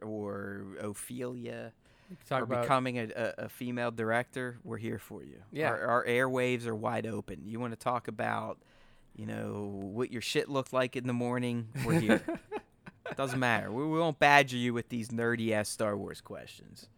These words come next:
Speaker 2: Maybe one, but we'll
Speaker 1: Ma-,
Speaker 2: see.
Speaker 1: maybe one or
Speaker 2: <laughs>
Speaker 1: two. I just literally just wanna hear your voice.
Speaker 2: Yeah. So the
Speaker 1: Yes.
Speaker 2: last
Speaker 1: I
Speaker 2: piece,
Speaker 1: love
Speaker 2: Matt,
Speaker 1: you.
Speaker 2: you, <laughs> you picked up, and it's kind of Daisy responding to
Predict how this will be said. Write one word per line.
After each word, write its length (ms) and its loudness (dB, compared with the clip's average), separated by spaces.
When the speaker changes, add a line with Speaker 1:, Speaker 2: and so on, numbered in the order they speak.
Speaker 2:
Maybe 300 4
one, 300 -6
but 100 4
we'll 140 2
Speaker 1:
Ma-, 0 -
Speaker 2:
see. 340 -6
Speaker 1:
maybe 280 6
one 100 4
or 20 -2
Speaker 2:
<laughs> 20 -8
Speaker 1:
two. 160 -6
I 140 -2
just 260 -6
literally 300 -4
just 180 -10
wanna 140 -8
hear 180 -10
your 140 -12
voice. 500 -18
Speaker 2:
Yeah. 300 0
So 320 6
the 80 6
Speaker 1:
Yes. 80 4
Speaker 2:
last 360 8
Speaker 1:
I 40 -2
Speaker 2:
piece, 240 2
Speaker 1:
love 120 2
Speaker 2:
Matt, 320 4
Speaker 1:
you. 160 -2
Speaker 2:
you, 80 4
<laughs> 80 0
you 160 0
picked 340 2
up, 280 6
and 100 2
it's 320 0
kind 340 10
of 200 6
Daisy 420 6
responding 880 6
to 720 4